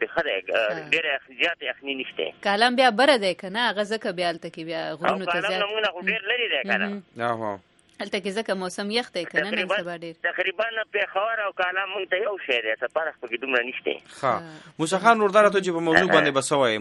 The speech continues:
Speaker 3: موضوع خو به دورېدلې که نه؟
Speaker 1: موضوع به دا وایو جی، چې موږ وایو چې
Speaker 3: هم.
Speaker 1: دا موږ ارمان دی چې موږ د پښتنو ډېر خدمت وکړی او ډېر لکه دا د مرګه پورې لکه بل کار ونه کړی، خو چې کم ځای پښتن خدمت راتلی و، هغه یې وکړی.
Speaker 3: ډېره ښه،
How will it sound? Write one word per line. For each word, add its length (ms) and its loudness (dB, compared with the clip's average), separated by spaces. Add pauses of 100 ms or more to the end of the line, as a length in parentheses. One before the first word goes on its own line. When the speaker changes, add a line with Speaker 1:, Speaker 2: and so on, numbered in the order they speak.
Speaker 3:
موضوع 180 -4
خو 60 -10
به 120 -2
دورېدلې 440 -4
که 80 -6
نه؟ 120 -12 (440)
Speaker 1:
موضوع 360 0
به 140 -2
دا 140 -2
وایو 240 -4
جی، 480 -2
چې 40 -2
موږ 200 -2
وایو 440 -4 (320)
چې 20 -12
Speaker 3:
هم. 140 -4
Speaker 1:
دا 240 0
موږ 240 -2
ارمان 340 -4
دی 60 -2
چې 120 -8
موږ 180 -2
د 160 0
پښتنو 480 -4
ډېر 180 -2
خدمت 360 -2
وکړی 260 -2
او 160 -4
ډېر 400 -2
لکه 220 -4
دا 180 -2 (560)
د 40 4
مرګه 540 -2
پورې 280 -6
لکه 160 -2 (160)
بل 160 -2 (140)
کار 200 -2
ونه 200 -6
کړی، 180 -2
خو 80 -10
چې 120 -12 (240)
کم 200 0
ځای 200 -2 (100)
پښتن 340 -4
خدمت 300 -2 (100)
راتلی 300 -2
و، 40 2
هغه 240 0
یې 160 -2
وکړی. 280 -2 (680)
Speaker 3:
ډېره 480 -4
ښه، 100 -16